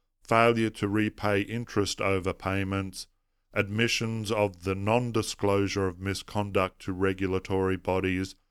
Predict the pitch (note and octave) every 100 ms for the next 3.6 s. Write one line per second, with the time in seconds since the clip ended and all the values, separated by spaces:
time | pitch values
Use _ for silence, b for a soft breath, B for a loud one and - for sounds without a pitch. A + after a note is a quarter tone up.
0 | _ _ _ - F#2+ - A2+ A2 G2 G#2+
1 | G2 F2+ - A2 A2+ A2+ A2 - F2+ -
2 | A2 G#2+ G#2 - - F#2 G2 F#2+ G2 F#2+
3 | F#2+ F#2+ G2 G2+ G#2 G2